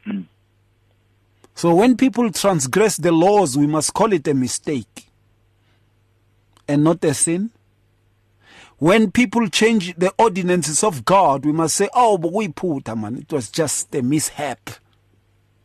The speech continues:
Speaker 1: Mm.
Speaker 2: Or it's a new revelation. When people break the everlasting covenant, they come out with their own things and stuff. We must say, "Wow, this is a new way of doing things."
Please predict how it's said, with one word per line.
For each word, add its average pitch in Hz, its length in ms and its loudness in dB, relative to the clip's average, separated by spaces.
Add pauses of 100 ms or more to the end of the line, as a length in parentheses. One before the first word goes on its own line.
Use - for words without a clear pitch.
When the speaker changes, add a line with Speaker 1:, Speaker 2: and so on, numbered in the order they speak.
(720)
Speaker 1:
Mm. 110 200 -14 (720)
Speaker 2:
Or 151 160 2
it's 151 180 0
a 147 100 0
new 160 220 2
revelation. 160 760 -2 (720)
When 208 260 2
people 254 380 0
break 185 380 0
the 202 120 0
everlasting 190 600 0
covenant, 160 400 0
they 147 100 0
come 190 320 -4
out 190 260 0
with 151 200 -4
their 185 200 2
own 214 320 4
things 185 440 0
and 139 120 0
stuff. 156 380 0
We 147 80 -2
must 165 200 0
say, 196 120 0
"Wow, 240 420 2
this 233 240 -10
is 220 80 -10
a 196 60 -6
new 233 200 0
way 240 280 2
of 185 240 -6
doing 160 260 -4
things." 101 640 -10